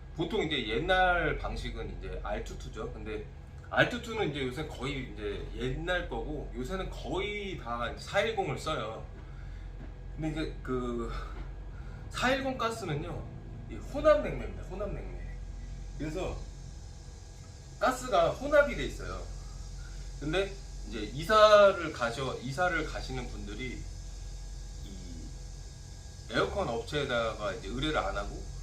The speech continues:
그냥 갔을 경우에 대부분 보면은 옛날부터 하신 분들은 이 펌프 다운을 잘 안 하세요. 그러니까 가스를 몰지 않고 그냥 잘라버리고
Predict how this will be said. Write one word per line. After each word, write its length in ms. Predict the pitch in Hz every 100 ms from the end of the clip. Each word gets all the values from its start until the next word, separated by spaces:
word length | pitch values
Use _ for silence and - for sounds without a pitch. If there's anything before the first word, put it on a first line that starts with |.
| - -
그냥 320 | - 160 185
갔을 360 | - - 143 143
경우에 440 | 120 110 120 139 - - - - - - - -
대부분 460 | 175 240 220 151
보면은 340 | 123 120 123 143 - - - - - - - - -
옛날부터 560 | 110 156 214 208 196 165
하신 220 | 147 147
분들은 400 | 123 113 113 147
이 60 | -
펌프 300 | - 269 277
다운을 260 | 240 151
잘 160 | 147 120
안 180 | - 113
하세요. 260 | 107 90 87 - - - - - - - -
그러니까 260 | 131 127 - -
가스를 380 | - - - -
몰지 360 | 139 180 175
않고 260 | 147 - -
그냥 300 | 127 127 123
잘라버리고 840 | 131 247 247 214 151 127 180 226